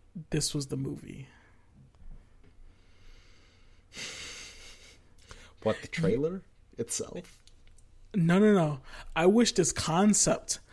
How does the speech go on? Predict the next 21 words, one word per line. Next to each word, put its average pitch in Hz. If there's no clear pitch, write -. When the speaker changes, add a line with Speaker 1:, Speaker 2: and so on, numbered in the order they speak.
Speaker 1:
was 165
what 165
we 180
were 165
getting 165
in 156
the 143
film. 139
I 156
wish, 196
uh, 160
so -
the, 170
instead 185
of 202
them 170
making 165
a 160
Team 165
Sonic 160
Racing, 208